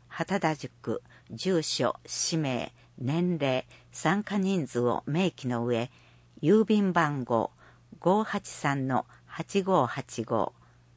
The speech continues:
羽曳野市教育委員会社会教育課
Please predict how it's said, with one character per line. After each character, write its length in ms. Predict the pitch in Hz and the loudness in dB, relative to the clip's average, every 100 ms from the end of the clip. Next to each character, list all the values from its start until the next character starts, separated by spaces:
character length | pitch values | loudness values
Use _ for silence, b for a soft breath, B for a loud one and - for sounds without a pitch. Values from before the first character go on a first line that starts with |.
| _ - _ _ _ _ - | _ -20 _ _ _ _ -6
羽 220 | 175 185 | -2 -2
曳 180 | - 180 | 0 2
野 160 | 165 | 2
市 300 | - 131 135 - b b | 0 -2 -4 -6 b b
教 260 | - 185 214 | -2 2 2
育 240 | 220 - | 2 4
委 80 | 196 | 4
員 220 | 175 156 | 4 0
会 340 | 120 - 113 - | -4 0 0 0
社 220 | - 170 | -4 -4
会 240 | - 202 185 | 0 -2 -2
教 300 | - 175 165 | -4 0 0
育 240 | 156 135 | -2 -6
課 260 | - 127 | -2 -2